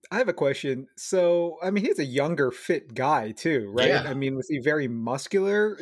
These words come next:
Speaker 1: that you
Speaker 2: N-,
Speaker 1: couldn't find
Speaker 2: no,
Speaker 1: it,
Speaker 2: he's
Speaker 1: or
Speaker 2: pretty
Speaker 1: you're just
Speaker 2: lean. He's pretty lean, actually.
Speaker 1: Yeah. Okay. Okay. That makes a bit more sense.
Speaker 2: Yeah.
Speaker 1: Um, yeah. I, you know, I,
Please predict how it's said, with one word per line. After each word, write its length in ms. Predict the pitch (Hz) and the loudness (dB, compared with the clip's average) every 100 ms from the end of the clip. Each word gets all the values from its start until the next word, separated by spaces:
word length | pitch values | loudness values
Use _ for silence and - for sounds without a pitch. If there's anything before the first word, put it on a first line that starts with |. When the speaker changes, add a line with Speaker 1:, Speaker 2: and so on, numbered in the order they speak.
| 156 | -4
Speaker 1:
that 100 | 180 | -2
you 120 | 135 | -2
Speaker 2:
N-, 40 | |
Speaker 1:
couldn't 300 | - 190 190 - _ | 0 -2 -2 -6 _
find 320 | - - 180 | -16 0 4
Speaker 2:
no, 120 | 185 214 | 6 6
Speaker 1:
it, 40 | |
Speaker 2:
he's 100 | - | 4
Speaker 1:
or 40 | |
Speaker 2:
pretty 140 | 156 127 | 4 4
Speaker 1:
you're 120 | - | 4
just 120 | 180 | 4
Speaker 2:
lean. 200 | 202 127 | 2 2
He's 140 | 117 - | 2 0
pretty 200 | 220 185 | 0 0
lean, 320 | 143 165 165 | 2 2 2
actually. 600 | 90 82 - 76 73 92 92 - _ _ _ | 0 -2 -6 -8 -8 -10 -14 -20 _ _ _
Speaker 1:
Yeah. 240 | 151 143 110 | 0 0 0
Okay. 380 | 147 160 135 110 _ - | -4 0 -2 -4 _ -8
Okay. 320 | 139 131 110 - _ - - - _ _ | -4 -4 -6 -12 _ -20 -20 -20 _ _
That 140 | 151 | -4
makes 220 | 147 139 139 | -2 -2 -2
a 60 | |
bit 180 | 120 127 | 0 -2
more 180 | 123 117 | -4 -8
sense. 520 | - 117 107 - - _ _ | -6 -6 -6 -12 -18 _ _
Speaker 2:
Yeah. 280 | 110 120 104 | -2 0 0
Speaker 1:
Um, 520 | 135 131 127 127 123 - _ | 0 0 2 0 -4 -12 _
yeah. 240 | 180 190 185 | 2 2 4
I, 160 | 175 185 | 2 0
you 100 | 185 | 2
know, 160 | 180 170 | 4 6
I, 200 | 185 202 | 4 2